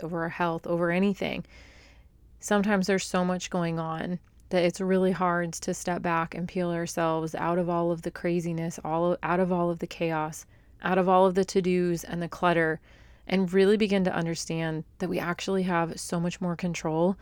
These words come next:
over all of those things than we even realize. Today, I'm going to be bringing you five super, I'm talking super simple things that you probably have not thought of, that you have complete control over,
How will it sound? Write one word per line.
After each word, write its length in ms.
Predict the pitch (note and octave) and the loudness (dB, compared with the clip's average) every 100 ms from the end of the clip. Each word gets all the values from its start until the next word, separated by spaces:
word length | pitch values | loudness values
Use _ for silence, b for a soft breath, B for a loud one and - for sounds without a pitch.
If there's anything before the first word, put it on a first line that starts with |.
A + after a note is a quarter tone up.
| B B | B B
over 220 | F#3+ F3+ - | 0 2 0
all 240 | F3+ F#3 | 0 0
of 80 | G#3 | 2
those 240 | G3 F3 | 2 0
things 420 | - E3+ F#3 A3 - b b b b b | -2 0 2 0 -2 b b b b b
than 140 | F#3 | -2
we 80 | F3+ | -2
even 320 | - F3 E3+ D#3+ | -2 -4 -4 -4
realize. 560 | D#3 D#3 - G#2+ - - - - - - - | -4 -4 -4 -4 -6 -14 -20 -20 -20 -20 -4
Today, 480 | F#3 F#3 F#3 F#3+ F#3 B B B | 0 4 6 4 2 B B B
I'm 120 | F3 F#3 | -2 2
going 220 | F#3 F#3 | 2 2
to 80 | F3+ | 0
be 80 | |
bringing 480 | F3+ F3+ F3 F3 E3+ | -2 -2 0 0 -2
you 140 | E3+ E3+ | -2 -4
five 440 | - D#3+ E3 D#3+ | -2 0 0 -2
super, 760 | - - F#3+ F3 E3+ E3 E3 - - _ - | -10 -6 -2 0 0 0 -2 -6 -20 _ -6
I'm 200 | F3+ F#3 | -2 2
talking 480 | A3 A#3 A3+ G3 F3+ | 6 6 4 0 0
super 520 | - - F3 E3+ E3+ | -2 -2 -2 0 -4
simple 380 | - D#3+ D#3+ D#3 | -4 -4 -4 -6
things 540 | - D#3 D3+ D#3+ - B B B B | -4 -4 -2 -6 -8 B B B B
that 140 | F#3 | 0
you 280 | F#3 G3 G#3 | 2 2 2
probably 640 | F#3+ F#3+ E3+ E3+ F#3+ G3+ F#3+ | 0 0 2 2 0 0 0
have 200 | F#3+ E3+ | 0 -2
not 260 | E3 D#3 | -2 -2
thought 300 | - D3+ D3 | -2 0 0
of, 320 | D#3+ F3 G3 | 0 0 -2
that 140 | G3 - | -2 -2
you 100 | F3 | 0
have 220 | F3+ F3 | 0 -2
complete 500 | - E3+ - F3 E3+ | -4 -4 -2 -2 -2
control 460 | - E3 - D#3+ E3 | -4 -6 -2 0 2
over, 340 | D#3+ E3 E3 | 0 0 -2